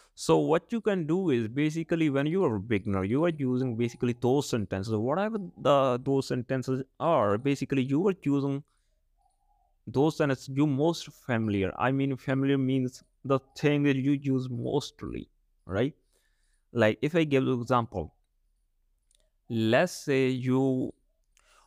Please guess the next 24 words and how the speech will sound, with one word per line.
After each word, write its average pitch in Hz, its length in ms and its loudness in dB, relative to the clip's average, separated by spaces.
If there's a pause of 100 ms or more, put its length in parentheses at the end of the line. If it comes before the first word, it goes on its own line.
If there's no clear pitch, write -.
(100)
work 139 340 2
with 127 200 -2
Punjabi 98 360 0
people, - 320 -14
right? 95 200 -4
There 113 160 2
are 110 160 2
a - 40 -8 (460)
couple 110 200 -2
of 95 80 -4
Punjabi 101 340 2
people, 104 360 -4
they, 110 120 0
you 110 680 -2
guys 104 260 2
work 98 320 -4
together, 101 640 0 (400)
and 95 400 0 (1200)
so 135 240 0
probably 180 480 2
you 165 160 0
can 160 380 0
try 143 240 2
to 135 580 0